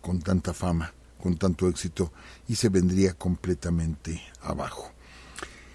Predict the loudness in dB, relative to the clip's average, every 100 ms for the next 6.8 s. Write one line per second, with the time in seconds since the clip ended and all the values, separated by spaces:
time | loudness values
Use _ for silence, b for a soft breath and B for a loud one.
0 | B B 4 6 10 8 8 6 4 4
1 | 2 2 2 2 0 2 4 4 4 6
2 | 6 8 6 6 6 6 6 6 6 6
3 | 6 6 2 0 4 4 6 4 6 2
4 | 2 B B B B 8 10 12 10 8
5 | 8 10 12 10 10 6 0 B B B
6 | B 4 4 4 4 6 6 2